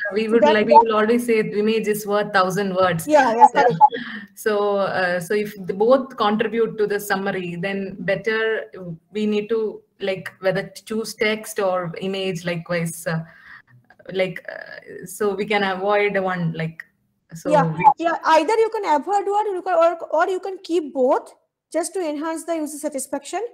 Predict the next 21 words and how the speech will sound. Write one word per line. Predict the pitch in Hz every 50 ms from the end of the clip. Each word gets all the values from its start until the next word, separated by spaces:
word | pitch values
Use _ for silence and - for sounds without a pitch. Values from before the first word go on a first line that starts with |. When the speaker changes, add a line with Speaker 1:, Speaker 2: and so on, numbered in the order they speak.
| _ _ _ _ _ _ -
Speaker 2:
If | 294 330 320 -
you | 359 370 370
have | 370 330 302
the, | 359 330
there | 262 277 311 285
is | 330 311
a | 370
provision | - 320 294 240 294 320 311 415 403 392 381
to | - 370 -
keep | - 320 349 330 285
both, | 254 294 294 339 349 - - _ _
then | 320 311 311
you | 320 330 311
just | 320 349 330 - - - _
keep | - 302 311 254 226
both. | 226 247 240 269 - - - - _ _ _ _ _ _ _ -
Otherwise, | 269 285 294 349 359 403 427 440 466 440 403
maybe | 381 370 359 - 440 453 427
here | - 320 320 370 427
in | 440 359 339 330
our | 349 359 381 403